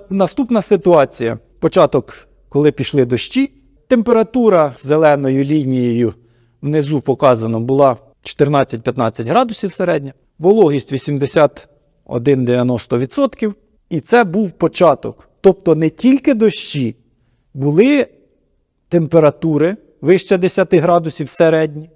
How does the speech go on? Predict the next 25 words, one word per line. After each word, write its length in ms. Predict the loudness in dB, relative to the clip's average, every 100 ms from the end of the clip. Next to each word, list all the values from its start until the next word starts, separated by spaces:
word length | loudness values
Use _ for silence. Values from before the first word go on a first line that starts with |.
| _ _
була 360 | -6 2 4
вологість 640 | 4 4 4 4 2 -2 0
повітря 680 | 0 2 -2 -2 0 0 -2 _
вісімдесят 720 | -10 -6 -2 0 0 0 0
п'ять 340 | 2 2 0 -6 -8
і 100 | -2
вище, 400 | 2 0 2 0
рідко 320 | 0 -2 2
один 300 | 4 4 2 -2 _ _ _
в 160 | -6 -4
поодинокі 640 | 2 2 2 0 0 -2
періоди 520 | -2 0 2 2 2 0
могло, 680 | 0 2 4 4 4 0 -2
е, 40 | 0
падати, 840 | 2 2 0 0 2 2 2 -2
е, 220 | -6 -6 -2
менше 400 | 2 2 2 -2
вісімдесяти 680 | -2 -2 -2 0 -2 -2
відсотків, 480 | -2 0 0 2 2
але 160 | 2 2
зазвичай 580 | -2 -2 -2 2 2 2
вісімдесят 560 | -2 -4 -6 -4 -2
п'ять 240 | 0 0 -2
і 100 | -6
вище. 440 | -2 -4 -6 -12